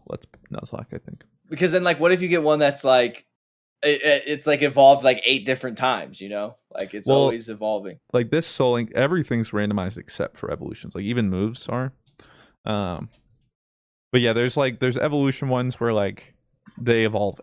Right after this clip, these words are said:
Speaker 1: every level, or y-, you get a Pokemon, and when they would normally evolve, they do, but into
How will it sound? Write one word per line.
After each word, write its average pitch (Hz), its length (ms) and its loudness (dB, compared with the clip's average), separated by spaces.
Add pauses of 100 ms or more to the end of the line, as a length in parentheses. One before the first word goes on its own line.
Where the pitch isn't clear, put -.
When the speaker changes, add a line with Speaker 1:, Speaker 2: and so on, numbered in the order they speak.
Speaker 1:
every 104 300 -2
level, 147 520 -2
or 107 260 2
y-, 104 100 -4 (680)
you 123 100 -2
get 117 120 4
a - 20 0
Pokemon, 120 500 0
and 107 80 0
when 107 120 0
they 104 80 2
would 101 180 0
normally 101 380 0
evolve, 117 340 0
they 98 120 0
do, 95 200 -2
but 101 180 -2
into 85 200 -8